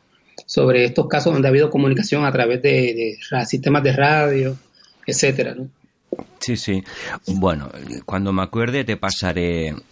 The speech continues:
Speaker 2: un, un caso de Citizen Van aquí en las Islas Baleares para que lo
Speaker 1: Interesante.
Speaker 2: escuches.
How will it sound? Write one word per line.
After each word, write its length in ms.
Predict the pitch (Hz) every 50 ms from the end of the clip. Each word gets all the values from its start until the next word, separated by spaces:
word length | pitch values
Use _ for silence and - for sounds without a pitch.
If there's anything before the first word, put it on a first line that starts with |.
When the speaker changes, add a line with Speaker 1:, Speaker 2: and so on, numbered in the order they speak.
| _ _ _ -
Speaker 2:
un, 600 | 104 101 101 98 95 95 90 87 85 76 71 -
un 180 | - 104 101 92
caso 340 | - 101 95 - - 120 104
de 500 | 82 90 90 87 85 82 82 78 76 76 76
Citizen 600 | - - 104 90 - 95 - - 95 82 82 78
Van 380 | 82 85 85 82 78 71 - -
aquí 380 | 82 80 - - 98 92 87
en 240 | 85 80 78 80 80
las 240 | 78 76 - - 90
Islas 320 | 80 80 80 78 69 76
Baleares 720 | 71 71 71 73 78 85 92 92 95 104 127 131 - - - - - - -
para 200 | 85 80 82 80
que 80 | 78 82
lo 80 | 85
Speaker 1:
Interesante. 460 | 85 - 127 123 123 120 - 131 127
Speaker 2:
escuches. 180 | 123 120 -